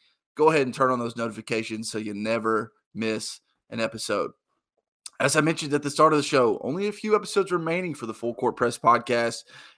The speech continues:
as I get set to transition into spring sports. But before we do that, let's have a little fun, um,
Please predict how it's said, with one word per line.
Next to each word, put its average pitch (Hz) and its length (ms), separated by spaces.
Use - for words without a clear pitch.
as 117 140
I 123 100
get 123 220
set 127 220
to 123 60
transition 120 640
into 113 160
spring 123 320
sports. 117 480
But 123 100
before 139 260
we 160 120
do 143 180
that, 135 340
let's 135 200
have 151 180
a 139 40
little 135 220
fun, 120 500
um, 113 340